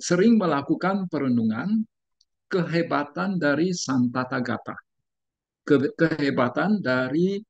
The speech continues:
Sang Buddha, bahwa ketika Buddha lahir, ya, ya, ketika Buddha lahir, bumi ini bergetar, ya,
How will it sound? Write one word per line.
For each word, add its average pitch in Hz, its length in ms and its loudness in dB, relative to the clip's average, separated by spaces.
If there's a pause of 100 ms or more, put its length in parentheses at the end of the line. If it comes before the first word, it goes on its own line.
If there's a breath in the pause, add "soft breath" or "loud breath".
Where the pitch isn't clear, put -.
(220)
Sang 120 560 0 (240)
Buddha, 123 560 0 (960)
bahwa 165 800 4
ketika 170 560 2
Buddha 156 320 2
lahir, 156 560 2 (480)
ya, 113 320 -6 (640)
ya, 110 320 -6
ketika 143 400 0
Buddha 135 240 0
lahir, 156 640 6 (1300)
bumi 147 480 4
ini 170 240 2 (320)
bergetar, 113 560 -4 (480)
ya, 143 240 0